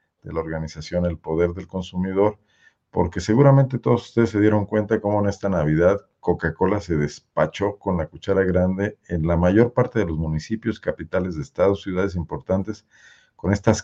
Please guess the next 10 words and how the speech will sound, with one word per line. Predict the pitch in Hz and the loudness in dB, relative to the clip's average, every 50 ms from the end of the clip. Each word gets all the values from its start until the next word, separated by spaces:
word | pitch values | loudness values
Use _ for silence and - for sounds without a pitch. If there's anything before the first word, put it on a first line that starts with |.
| _ _ - | _ _ 0
caravanas | - 95 90 85 87 87 90 98 104 107 107 107 110 113 110 110 - - _ _ | 4 6 6 8 8 8 8 8 6 6 6 6 6 4 4 0 -4 -14 _ _
que, | - - 196 101 104 107 - - _ _ _ _ _ _ _ _ _ _ | 0 4 4 6 6 4 2 -2 _ _ _ _ _ _ _ _ _ _
aprovechando | - - - - 87 92 90 90 85 - 104 101 107 113 107 107 110 | -8 -6 -4 0 2 4 4 4 4 4 6 6 8 8 10 10 8
el | 104 | 8
mensaje | 101 107 107 101 110 104 101 101 110 | 8 4 4 4 2 2 2 2 4
navideño, | 110 110 110 110 110 107 104 104 107 110 110 | 4 6 6 6 6 4 4 2 2 2 2
lo | 101 95 - | 0 -2 -4
que | - - 82 85 | -4 -2 0 0
hacen | 85 87 87 - 98 92 90 | 2 2 0 0 -2 -2 0
es | 92 90 90 87 87 | 0 -2 -4 -6 -12